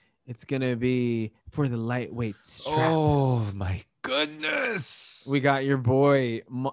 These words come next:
Speaker 1: Iron Mike
Speaker 2: Michael
Speaker 1: Chandler.
Speaker 2: Chandler.
Speaker 1: This is Char-, Du Bronx. Du Bronx Oliveira.
Speaker 2: Greatest of all time, baby.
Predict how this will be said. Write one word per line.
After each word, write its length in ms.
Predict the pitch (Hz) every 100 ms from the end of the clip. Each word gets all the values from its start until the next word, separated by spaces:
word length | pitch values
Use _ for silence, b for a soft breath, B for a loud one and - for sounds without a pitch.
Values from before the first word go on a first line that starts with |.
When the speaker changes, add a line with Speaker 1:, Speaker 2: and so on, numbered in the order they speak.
| -
Speaker 1:
Iron 340 | 131 143 143 135
Mike 180 | 131 131
Speaker 2:
Michael 540 | 90 90 127 104 120
Speaker 1:
Chandler. 40 |
Speaker 2:
Chandler. 720 | 117 139 113 90 87 82 69 - -
Speaker 1:
This 220 | 113 113
is 380 | 117 104 - - _ _ _ _
Char-, 600 | - - 143 139 139 135
Du 220 | 135 233
Bronx. 800 | 180 180 226 233 151 - - -
Du 160 | 165 156
Bronx 580 | 131 147 110 - - -
Oliveira. 520 | 120 110 104 98 - _ _ _ _ _ _
Speaker 2:
Greatest 420 | - 87 85 90
of 120 | 92 85
all 200 | 85 87
time, 360 | - 85 82 87
baby. 440 | 92 90 - 95